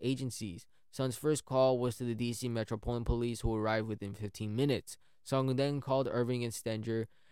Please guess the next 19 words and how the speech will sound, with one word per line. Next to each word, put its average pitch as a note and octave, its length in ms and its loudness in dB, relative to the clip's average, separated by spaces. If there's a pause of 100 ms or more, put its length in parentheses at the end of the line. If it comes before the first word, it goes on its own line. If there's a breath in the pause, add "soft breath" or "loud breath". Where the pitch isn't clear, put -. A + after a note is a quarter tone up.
(140 loud breath)
at G2+ 240 -2
twelve B2+ 320 2
fifty-eight A2+ 420 -2
P A#2 200 0
M G#2+ 200 -2
and G#2+ 180 -4
asked A2+ 300 -2
them B2 120 -2
for B2 120 -2
an B2 80 2
emergency A2+ 520 -2
declaration A2 680 -4
required A2 460 -2
to - 100 -10
call B2 320 -2
in B2+ 80 0
the B2+ 80 0
National G#2+ 420 -4
Guard. A#2 380 2